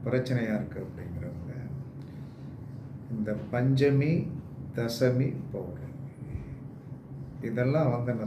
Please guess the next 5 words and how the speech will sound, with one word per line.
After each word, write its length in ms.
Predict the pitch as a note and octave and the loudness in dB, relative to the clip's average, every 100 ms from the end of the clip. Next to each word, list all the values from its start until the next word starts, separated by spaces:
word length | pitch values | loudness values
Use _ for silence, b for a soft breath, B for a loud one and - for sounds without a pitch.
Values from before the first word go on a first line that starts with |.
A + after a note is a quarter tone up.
| G#2 | -2
சொன்னான்னா 420 | G2+ F#2+ G#2 - - - - | -4 -6 -6 -6 -6 -8 -4
பூரணம், 600 | C3+ C#3 D3+ D3 C3+ C3+ A2+ - - - - - | 4 6 8 8 8 4 2 -2 -6 -10 -10 -2
பூரணம் 680 | C#3+ D#3+ E3 D#3+ C#3+ D3 A#2+ G#2 | 4 8 10 8 6 2 0 -2
அப்படின்ட்டோம், 520 | A2+ G#2+ G2+ - - - - | -4 -6 -6 -8 -10 -10 2
பூரண 580 | C3 D3 E3 D#3 D3+ | 6 10 10 10 8